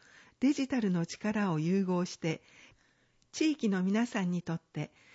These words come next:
さらに住みよいまちづくりを目指します。今月号の知では、その仕事内容を少しご紹介します。問い合わせ、稲庁舎、行政経営デジタル戦略課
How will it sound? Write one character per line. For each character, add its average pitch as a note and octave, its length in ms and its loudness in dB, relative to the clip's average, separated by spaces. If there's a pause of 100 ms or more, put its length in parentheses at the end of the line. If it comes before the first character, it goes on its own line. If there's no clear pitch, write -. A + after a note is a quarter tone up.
(120)
さ - 200 -4
ら A#3+ 140 0
に E3 240 -2
住 G#3+ 220 0
み B3+ 100 4
よ D#4+ 120 0
い D4 80 2
ま E3+ 180 2
ち - 140 -6
づ C4 140 -6
く A#3+ 120 -4
り F3+ 140 0
を D#3+ 60 0
目 D#3 100 0
指 D#3+ 160 -2
し - 160 -8
ま C#3+ 120 -4
す。 - 160 -16 (1600)
今 E4 260 0
月 E4+ 280 -4
号 F#3+ 220 2
の D#3+ 220 -2 (100)
知 - 360 -6
で F#3 140 -2
は、 D3+ 200 -4 (600)
そ C#4 240 0
の D4+ 320 0
仕 - 220 -2
事 E4+ 260 -2
内 E4+ 300 0
容 F3+ 160 2
を D3 320 -2
少 - 220 -6
し - 260 -6
ご F3 100 -2
紹 F#3 220 -2
介 E3+ 200 -4
し - 180 -8
ま D#3 120 -6
す。 - 160 -18 (760)
問 A#3 200 0
い G#3+ 60 0
合 G#3+ 60 0
わ G3+ 60 -4
せ、 - 280 -4 (460)
稲 B3+ 240 2
庁 A#3+ 260 0
舎、 C#3+ 280 -6 (440)
行 B3 160 2
政 D4 320 -2
経 C4 120 -4
営 B3 380 2
デ F3+ 160 -2
ジ - 140 -8
タ C4 140 -2
ル C4 100 -2
戦 A#3+ 280 0
略 G#3+ 280 -4
課 D#3 200 -6